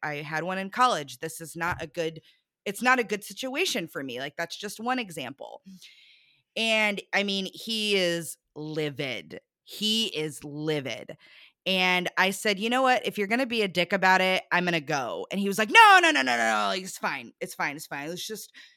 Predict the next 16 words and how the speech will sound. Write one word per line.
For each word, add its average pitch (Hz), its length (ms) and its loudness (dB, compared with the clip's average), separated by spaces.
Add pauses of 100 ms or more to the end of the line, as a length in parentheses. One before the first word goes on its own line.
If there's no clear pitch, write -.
(120)
you 214 100 -6
know, 208 140 2
like, 180 220 -2
let's 185 220 -4
just 185 200 -8
finish 262 280 4
our 269 140 2
drinks 226 560 0
and, 156 280 -2
and, 151 300 -4 (500)
and 175 140 -2
blah, 208 160 8
blah, 202 140 4
blah." 180 180 4
So 190 160 -2
I, 196 320 6